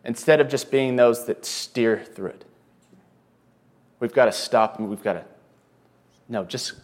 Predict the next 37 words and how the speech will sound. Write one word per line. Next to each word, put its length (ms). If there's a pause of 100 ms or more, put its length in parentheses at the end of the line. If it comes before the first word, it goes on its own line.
(560)
let 260
the 80
Lord 260
guide 240
you 60
through 220
it. 120 (540)
He'll 280
ask 300
you 60
to 80
speak 500 (240)
or 160
he'll 80
ask 300
you 40
to 60
be 60
quiet. 420 (360)
A 60
lot 200
of 140
times, 280 (220)
there 140
are 80
a 20
lot 220
of 80
us 160
who 180
just 200
be 60
like, 160
"Just 200
shush 480 (1200)
right 180
now 240